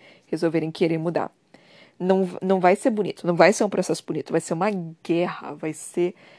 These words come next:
vai ser corpos na rua, sabe? Não vai ser um processo bonito. É... não vai ser pacífico,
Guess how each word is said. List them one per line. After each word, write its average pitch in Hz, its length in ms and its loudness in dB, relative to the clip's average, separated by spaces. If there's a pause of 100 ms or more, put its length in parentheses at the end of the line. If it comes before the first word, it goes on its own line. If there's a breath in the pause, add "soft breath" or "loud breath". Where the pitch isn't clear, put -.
(180 soft breath)
vai 170 160 2
ser 185 540 6
corpos 226 880 2
na 208 300 2
rua, 220 500 2
sabe? 160 380 -4
Não 208 280 2
vai 202 200 8
ser 180 200 0
um 165 60 -4
processo 175 400 -4
bonito. 196 400 -8 (1700 loud breath)
É... 165 600 2 (760 soft breath)
não 170 200 0
vai 185 120 6
ser 202 140 2
pacífico, - 720 -4